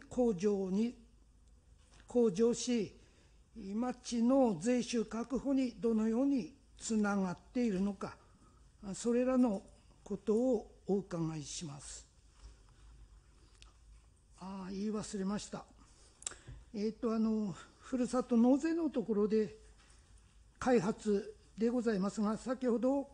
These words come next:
課長の説明では、リンゴが、まあ、一番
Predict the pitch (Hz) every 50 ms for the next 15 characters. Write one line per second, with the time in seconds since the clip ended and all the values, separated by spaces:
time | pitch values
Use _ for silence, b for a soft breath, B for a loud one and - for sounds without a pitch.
0 | - - - - 240 233 - - 226 240 247 262 247 - 233 247 - - 208 208
1 | 208 214 202 240 233 233 233 226 175 - b b b b b b b b b 190
2 | 175 226 233 233 233 226 220 240 269 269 277 277 262 233 190 139 - - - -
3 | - - - 190 214 214 185 208 226 214 - 214 180 196 202 196 202 202 175